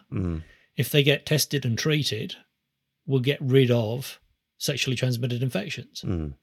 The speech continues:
Speaker 2: But of course, we haven't, and we've got a rebound effect.
Speaker 1: Yeah, yeah. But, you know, that gets back to,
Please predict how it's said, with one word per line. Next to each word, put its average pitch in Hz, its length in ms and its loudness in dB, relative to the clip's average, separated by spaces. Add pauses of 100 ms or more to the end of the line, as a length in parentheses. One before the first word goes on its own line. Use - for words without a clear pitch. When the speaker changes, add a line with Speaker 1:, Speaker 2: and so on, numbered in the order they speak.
(600)
Speaker 2:
But 143 120 6
of 131 80 2
course, 127 340 4
we 127 80 0
haven't, 120 420 0
and 127 80 -2
we've 127 140 0
got 127 100 2
a 120 40 0
rebound 117 380 -2
effect. - 380 -18 (140)
Speaker 1:
Yeah, 87 360 -6 (320)
yeah. 107 200 -4 (460)
But, - 260 4 (1160)
you 160 100 2
know, 120 100 4
that - 220 0
gets - 200 -2
back 107 320 2
to, 98 380 0